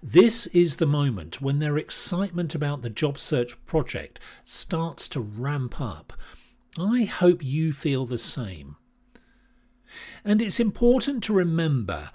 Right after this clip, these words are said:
that you do all of what I'm going to explain without having to look at job vacancy listings,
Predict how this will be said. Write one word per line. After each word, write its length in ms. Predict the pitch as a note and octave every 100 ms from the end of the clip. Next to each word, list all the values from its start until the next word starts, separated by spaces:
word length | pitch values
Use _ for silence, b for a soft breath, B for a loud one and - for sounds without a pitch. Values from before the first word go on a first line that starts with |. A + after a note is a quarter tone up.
| B B B
that 140 | F3
you 140 | F3+ E3+
do 260 | D3 E3 -
all 460 | E3 G3+ A3+ B3 A#3
of 160 | -
what 340 | D#3+ F3 E3+ F3
I'm 220 | D#3+ D3+
going 200 | D3 C#3+
to 140 | -
explain 800 | C3 - - - D#3 A#2+ E2 F2 B B -
without 1000 | B2 D3+ E3+ D3+ D3+ E3+ G#3 A3+ C#3 - -
having 360 | - E3+ D#3 C#3
to 160 | -
look 240 | A#2 B2 -
at 160 | -
job 380 | G2+ D#3 F3+ D#3+
vacancy 640 | C#3 B2+ - G#2+ - A2+ F#2+
listings, 840 | G#2+ G3 - - G#3 G#3+ G3 -